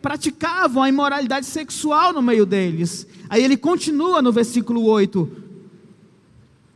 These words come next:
Da mesma forma, comparando ali com Sodoma, Gomorra, os anjos, os hebreus, estes sonhadores contaminam seus próprios corpos, rejeitam as autoridades e difamam os seres celestiais.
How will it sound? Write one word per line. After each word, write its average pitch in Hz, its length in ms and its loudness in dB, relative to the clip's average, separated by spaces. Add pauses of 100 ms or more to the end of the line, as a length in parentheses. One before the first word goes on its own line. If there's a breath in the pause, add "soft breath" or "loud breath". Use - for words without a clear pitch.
(140)
Da 233 100 -2
mesma 285 440 0
forma, 190 600 0 (2000)
comparando 226 560 2
ali 214 160 2
com 220 120 -4
Sodoma, 214 460 -2
Gomorra, 202 580 0
os 180 200 -2
anjos, 220 640 0
os 208 160 -4
hebreus, 175 640 -4 (760 soft breath)
estes 240 440 0
sonhadores 208 1120 -2 (540 loud breath)
contaminam 247 580 0
seus 247 260 -4
próprios 226 420 -6
corpos, 208 640 -8
rejeitam 220 640 0
as 262 40 -2
autoridades 214 600 -4
e 208 40 -2
difamam 254 460 -4
os 208 60 -2
seres 180 220 -4
celestiais. 160 800 -8